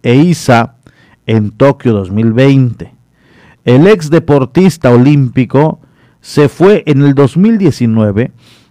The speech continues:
por lo mal que trabajaba con la Federación Mexicana de Taekwondo, y en una entrevista precisamente para medios nacionales,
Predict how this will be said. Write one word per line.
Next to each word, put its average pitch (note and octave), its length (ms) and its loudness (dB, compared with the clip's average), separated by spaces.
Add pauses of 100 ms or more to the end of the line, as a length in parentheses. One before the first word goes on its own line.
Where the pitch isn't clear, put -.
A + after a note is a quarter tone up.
(200)
por D#3+ 360 2
lo D#3+ 240 2
mal F#3 540 2
que C#3+ 120 -2
trabajaba D3 720 0
con A#2+ 180 -2
la A#2 100 -2
Federación B2 580 -4
Mexicana A#2+ 540 -4
de G#2+ 100 -2
Taekwondo, G#2 800 -6 (640)
y D3+ 140 0
en F3 120 4
una A#3+ 160 2
entrevista D#3 760 0
precisamente C3+ 680 -2
para A2 260 -2
medios C3 400 -2
nacionales, G#2 880 -6